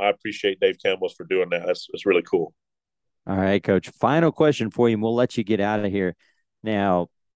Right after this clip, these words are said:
Speaker 2: you know, you could argue maybe Trey Ritchie is the most famous, uh, male athlete to come out of Jayton with all his, his success, but, uh, obviously, Bobby Brown has gotta be the most successful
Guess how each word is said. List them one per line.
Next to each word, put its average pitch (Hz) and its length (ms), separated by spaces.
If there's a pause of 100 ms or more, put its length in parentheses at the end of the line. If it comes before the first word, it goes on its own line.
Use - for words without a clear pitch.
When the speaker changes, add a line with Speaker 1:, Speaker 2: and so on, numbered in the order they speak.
Speaker 2:
you 110 80
know, 101 100
you 110 180
could 151 140
argue 143 400
maybe 123 380
Trey 123 240
Ritchie 120 340
is 98 80
the 110 80
most 107 240
famous, 113 520
uh, 95 280
male 104 460
athlete 113 460
to - 60
come 107 240
out 107 180
of 92 80
Jayton 104 340
with 95 120
all 98 200
his, 107 340
his 113 220
success, 110 460
but, 104 220 (760)
uh, - 160
obviously, 120 920 (160)
Bobby 202 320
Brown 127 400
has 92 120
gotta 110 300
be 107 160
the 98 100
most 107 300
successful 117 720